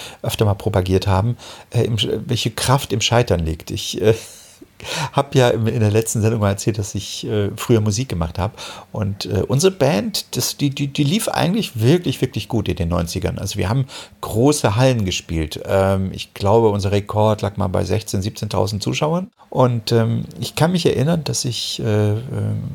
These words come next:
eigentlich, wie soll ich das sagen, ich war immer sehr unbedarft, sehr naiv auch auf der Bühne, hab dort meine Rolle eingenommen.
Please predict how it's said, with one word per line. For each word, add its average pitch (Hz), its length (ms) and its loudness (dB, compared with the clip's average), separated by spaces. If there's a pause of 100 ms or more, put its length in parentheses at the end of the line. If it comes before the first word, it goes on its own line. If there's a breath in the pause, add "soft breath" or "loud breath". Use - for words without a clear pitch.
(540)
eigentlich, 120 800 -2
wie 120 100 -2
soll 104 100 2
ich - 80 -4
das 101 80 -6
sagen, 117 240 2
ich - 240 -6
war 127 260 6
immer 127 220 2
sehr 110 180 4
unbedarft, 101 680 0
sehr 120 180 4
naiv 123 420 0
auch 107 140 2
auf 107 100 -4
der 104 100 0
Bühne, 110 400 2
hab 98 140 0
dort 90 200 -2
meine 95 160 2
Rolle 107 220 2
eingenommen. 104 480 2